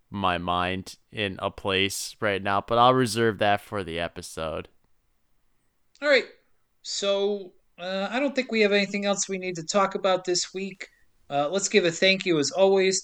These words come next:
Speaker 2: to my friend Chris and his band Rebel Escape Pod for letting us use their song Monster for our intro and outro.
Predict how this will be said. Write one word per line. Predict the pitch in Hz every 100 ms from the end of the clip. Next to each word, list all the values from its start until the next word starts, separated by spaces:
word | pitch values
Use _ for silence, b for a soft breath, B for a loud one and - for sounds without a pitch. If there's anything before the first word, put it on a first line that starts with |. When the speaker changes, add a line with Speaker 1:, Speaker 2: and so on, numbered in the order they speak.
| -
Speaker 2:
to | 156 143 143
my | 139
friend | 143 143 139
Chris | - 196 196 - - - _ -
and | 135
his | 139 143
band | - 151 143
Rebel | 156 156 147
Escape | 135 - 170 165
Pod | 170 156 156 156 _ _ _
for | - 139 131
letting | 139 143 143
us | 139 -
use | 139 -
their | 135
song | - 147 139 135
Monster | 156 185 185 - 180 170
for | 160
our | 135 131
intro | 156 151 156 135
and | 131
outro. | 156 165 170 165